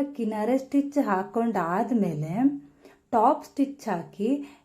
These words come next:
ನೀಟಾಗಿ ಹೆಮ್ಮಿಂಗ್ ಮಾಡ್ಬೇಕು. ನಾನಿಲ್ಲಿ ಹೆಮ್ಮಿಂಗ್ ಆಮೇಲೆ ಮಾಡ್ಕೋತೀನಿ, ಆದ್ರೆ ಹೆಮ್ಮಿಂಗ್ ಮಾಡುವಾಗ ಫ್ರಿಲ್ನ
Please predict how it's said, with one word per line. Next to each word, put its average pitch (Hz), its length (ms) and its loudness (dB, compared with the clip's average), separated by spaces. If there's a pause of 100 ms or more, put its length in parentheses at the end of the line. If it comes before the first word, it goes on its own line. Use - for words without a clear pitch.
ನೀಟಾಗಿ 240 680 4
ಹೆಮ್ಮಿಂಗ್ 220 640 0
ಮಾಡ್ಬೇಕು. 160 640 -4 (380)
ನಾನಿಲ್ಲಿ 277 480 6
ಹೆಮ್ಮಿಂಗ್ 254 640 4
ಆಮೇಲೆ 208 400 2
ಮಾಡ್ಕೋತೀನಿ, 202 880 -2 (380)
ಆದ್ರೆ 262 520 -4
ಹೆಮ್ಮಿಂಗ್ 254 460 4
ಮಾಡುವಾಗ 220 580 2 (600)
ಫ್ರಿಲ್ನ 277 440 4